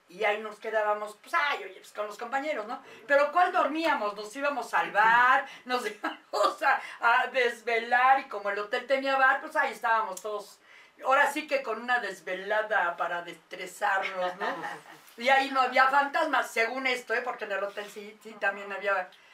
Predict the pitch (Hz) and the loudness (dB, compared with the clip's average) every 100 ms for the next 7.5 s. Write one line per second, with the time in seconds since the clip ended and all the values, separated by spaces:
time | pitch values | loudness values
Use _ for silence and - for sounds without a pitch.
0 | - 190 190 220 226 208 202 208 214 - | -6 -4 0 0 0 -2 0 0 0 -8
1 | 185 180 180 - 202 233 240 220 - - | -6 -6 -2 0 2 2 0 0 -8 -16
2 | - 240 254 233 - 277 285 302 302 311 | -2 2 4 4 2 -2 0 -2 -4 -6
3 | - _ - 202 - 208 202 220 247 254 | -12 _ -2 -2 -2 -2 -2 -2 -2 -4
4 | 247 240 226 220 202 - 165 - 175 180 | -6 -6 -4 -4 -6 -10 -14 -14 -6 -2
5 | 180 175 147 - - - - _ 226 226 | -2 -4 -18 -20 -20 -20 -20 _ -2 0
6 | 226 233 - 277 294 294 285 - - 233 | 0 -2 -6 -6 -4 -4 -6 -10 -12 -6
7 | 208 196 185 180 | -4 -4 -6 -8